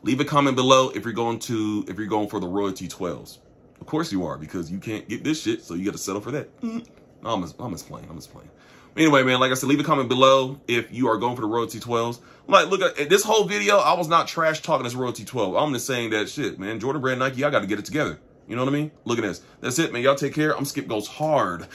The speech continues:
the most underrated, never duplicated, funniest sneaker YouTuber in the game. Facts. Like this video, leave a comment, share the video, and subscribe to the channel. That is it. You all take care. Good night. Let's get it, man.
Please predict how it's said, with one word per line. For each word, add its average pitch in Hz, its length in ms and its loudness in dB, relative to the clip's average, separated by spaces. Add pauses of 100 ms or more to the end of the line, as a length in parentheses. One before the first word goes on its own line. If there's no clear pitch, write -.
(160)
the 127 60 -6
most 143 300 -2
underrated, 147 380 -2
never 131 200 -4
duplicated, 120 520 -4 (140)
funniest 151 580 -4
sneaker 143 320 -4
YouTuber 139 480 -4
in 147 240 -2
the 127 100 -4
game. 135 240 -2
Facts. 131 400 -4
Like 139 220 -2
this 143 140 -6
video, 143 200 0
leave 120 140 -4
a - 20 -8
comment, 139 380 -2
share 151 240 -4
the 139 80 -2
video, 139 300 0
and 147 200 -4
subscribe 139 580 -2
to 143 80 -10
the 104 100 -8
channel. 277 760 6 (340)
That 147 160 4
is 147 160 -6
it. 170 220 2
You 151 160 4
all 143 160 8
take 147 320 -2
care. 160 500 2 (240)
Good 139 160 0
night. 147 340 4 (1600)
Let's 98 220 -4
get 92 200 0
it, 80 80 -6
man. 85 280 -8